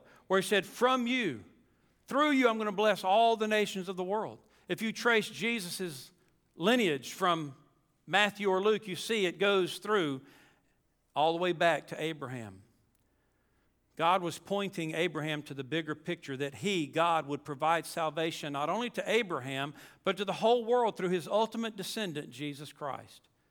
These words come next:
And we'll see this further next week when we looked at, look at another aspect of Abram's walk with, with God. But I want to ask you to think about this. What's more impossible? God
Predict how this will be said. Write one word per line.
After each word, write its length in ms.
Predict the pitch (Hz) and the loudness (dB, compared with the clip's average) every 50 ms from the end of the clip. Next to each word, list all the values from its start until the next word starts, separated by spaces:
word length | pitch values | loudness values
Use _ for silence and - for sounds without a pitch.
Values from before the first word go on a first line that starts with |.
| _ _ _ _ _ _ _ _ _ _ - | _ _ _ _ _ _ _ _ _ _ -8
And 100 | 147 160 | -4 -2
we'll 100 | 214 233 | -2 -2
see 200 | - - 233 214 | -2 -2 -2 0
this 180 | 185 190 - - | 0 0 -2 -2
further 460 | - 196 196 190 160 147 135 131 123 - _ _ _ _ _ _ _ _ _ | -2 0 0 0 0 -2 -6 -8 -10 -16 _ _ _ _ _ _ _ _ _
next 400 | - 165 185 214 214 214 - - | -6 -4 -2 -2 -2 -4 -8 -12
week 240 | 147 135 120 113 - - | -10 -10 -10 -10 -12 -12
when 160 | 139 139 139 | -10 -8 -8
we 80 | 139 139 | -6 -6
looked 280 | 143 151 143 143 - | -6 -6 -6 -6 -8
at, 140 | 139 127 - _ _ _ - | -12 -12 -12 _ _ _ -10
look 220 | 151 151 - - | -10 -8 -6 -6
at 120 | 143 135 - _ - | -6 -8 -8 _ -14
another 340 | 135 139 156 170 160 156 139 | -8 -4 -4 -4 -2 -2 -2
aspect 520 | 139 139 127 - - - 156 131 - - | -2 -2 -2 -6 -8 -8 -8 -8 -8 -10
of 120 | 135 120 - | -12 -8 -6
Abram's 440 | 143 151 160 135 147 139 131 107 113 | -4 -4 -4 -4 -6 -8 -8 -8 -6
walk 340 | 135 151 147 131 - - | -4 -2 -2 -2 -4 -8
with, 100 | 139 127 - _ _ _ _ _ _ _ | -16 -18 -18 _ _ _ _ _ _ _
with 220 | - 147 - 147 | -12 -12 -10 -6
God. 320 | 147 143 139 120 107 101 - - _ _ _ _ _ _ _ _ - | -4 -2 -2 -2 -4 -6 -12 -16 _ _ _ _ _ _ _ _ 2
But 60 | 196 | 4
I 40 | 240 | 4
want 140 | 262 247 220 | 4 4 4
to 60 | 196 | 4
ask 240 | 202 196 - - - | 2 0 -2 -6 -8
you 60 | 180 | -8
to 60 | 160 | -6
think 220 | - - 185 175 | -4 -4 -4 -4
about 300 | - 165 160 156 156 143 | -4 -4 -4 -4 -4 -4
this. 260 | 147 147 127 110 - - - | -6 -6 -8 -8 -10 -8 -2
What's 320 | 160 220 254 254 - - | 0 0 0 0 -4 -6
more 280 | 185 185 190 190 190 190 | -6 -4 -4 -4 -6 -6
impossible? 680 | 185 180 - - 147 123 - - - 107 101 107 107 - _ _ _ _ _ _ _ _ _ _ _ _ _ _ _ _ _ _ _ _ _ _ _ _ _ _ _ - - - - - - _ _ _ _ - 135 | -8 -8 -6 -6 -6 -6 -8 -12 -18 -18 -20 -20 -20 -20 _ _ _ _ _ _ _ _ _ _ _ _ _ _ _ _ _ _ _ _ _ _ _ _ _ _ _ -20 -20 -20 -20 -20 -20 _ _ _ _ -6 0
God 600 | 160 165 175 190 196 214 226 240 226 202 208 190 | 4 4 6 6 6 6 4 4 2 0 -4 -6